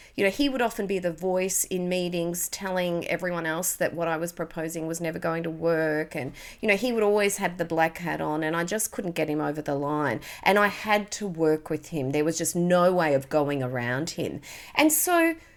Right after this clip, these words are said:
so what I did was, we, I actually got to know him a little bit better by, um, by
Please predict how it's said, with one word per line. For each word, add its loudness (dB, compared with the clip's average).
so 0
what -2
I -4
did 4
was, 4
we, -2
I 2
actually 0
got -2
to -2
know 2
him -2
a 0
little -4
bit -4
better 2
by, 8
um, 2
by 2